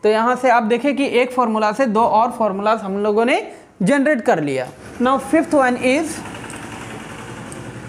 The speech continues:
sec square theta minus tan square theta is equal to one। तो sec square theta minus tan square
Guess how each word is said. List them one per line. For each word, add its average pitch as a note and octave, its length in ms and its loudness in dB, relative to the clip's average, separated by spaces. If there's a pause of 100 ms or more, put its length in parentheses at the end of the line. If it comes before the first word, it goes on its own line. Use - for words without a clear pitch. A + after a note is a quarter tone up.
(400)
sec A3+ 240 2
square F3+ 520 -2
theta E3+ 460 0 (680)
minus E3 560 0 (840)
tan A3 380 0
square D3+ 340 -4
theta C#3+ 340 -4
is C#3+ 80 -14
equal D3 300 -4
to D#4+ 180 4 (920)
one। D#3 280 2 (1200)
तो G#3 400 2 (500)
sec C#4+ 140 4
square C4+ 400 0
theta C4 180 2
minus C4 340 0 (400)
tan G#3+ 280 0
square A#3 220 2